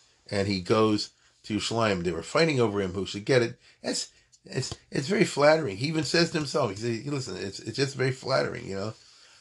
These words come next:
Um, these are letters we have he wrote to his kids.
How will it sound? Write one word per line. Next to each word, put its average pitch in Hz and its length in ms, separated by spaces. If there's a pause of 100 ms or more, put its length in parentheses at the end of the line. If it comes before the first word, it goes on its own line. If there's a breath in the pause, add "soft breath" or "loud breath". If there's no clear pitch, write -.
(120)
Um, 101 440 (1600)
these 151 220
are 135 40
letters 135 340
we 113 120
have 113 180
he 107 80
wrote 110 180
to - 60
his 95 120
kids. - 360